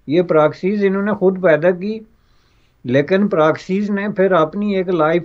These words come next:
इख्तियार कर ली। उन्होंने अपने ज़राए इनकम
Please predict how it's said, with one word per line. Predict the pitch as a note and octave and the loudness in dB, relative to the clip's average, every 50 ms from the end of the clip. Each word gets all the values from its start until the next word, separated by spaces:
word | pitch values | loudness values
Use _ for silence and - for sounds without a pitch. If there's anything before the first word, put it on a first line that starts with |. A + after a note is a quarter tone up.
| - - _ _ _ _ _ _ _ _ _ _ _ - | -6 -14 _ _ _ _ _ _ _ _ _ _ _ -6
इख्तियार | E3 D#3 - - E3+ D#3 D#3+ F3 G3 | -6 -6 -4 -2 0 2 4 4 2
कर | F#3 F#3 F#3+ F#3 | 0 0 -2 -2
ली। | F#3 F#3 F#3 G3 G3+ F#3+ | 0 0 0 2 2 0
उन्होंने | F3+ F3+ F3+ F3+ F3+ F3 | 0 0 -2 -2 0 0
अपने | D#3+ D#3 D#3 E3+ E3+ F3 F3+ D#3+ | 0 0 -2 -4 -6 -6 -6 -4
ज़राए | D3 C#3 C#3+ D3 D#3+ F3 | -4 -2 0 0 0 0
इनकम | E3+ D#3 D3 C#3+ D#3+ E3 F3+ F#3 F3 | 0 -2 -2 -2 -2 -2 -2 -2 -6